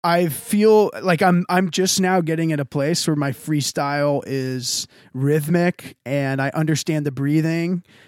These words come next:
And I've been doing it just for a few months, but I've gotta say, I've, I'm really enjoying it. Like, you, you put your goggles on, you put your earplugs in, and the world, I mean, there's no music, there's no headphones, there's no phone.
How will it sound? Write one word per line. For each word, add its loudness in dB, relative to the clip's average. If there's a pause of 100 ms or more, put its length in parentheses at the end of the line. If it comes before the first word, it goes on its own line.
(120)
And -2
I've -2
been 4
doing 6
it 0
just -2
for 2
a 2
few 0
months, -2
but 0 (240)
I've -2
gotta 0
say, 0
I've, -2
I'm -2 (120)
really 0
enjoying -4
it. -2
Like, -8 (320)
you, 0
you -2 (220)
put 2
your -2
goggles 0
on, -2
you -2
put -2
your -6
earplugs -4
in, -2 (480)
and -4 (200)
the -2
world, 0
I -2
mean, 0
there's -2
no 4
music, 2 (100)
there's -4
no 0
headphones, -4
there's -12
no -8
phone. -2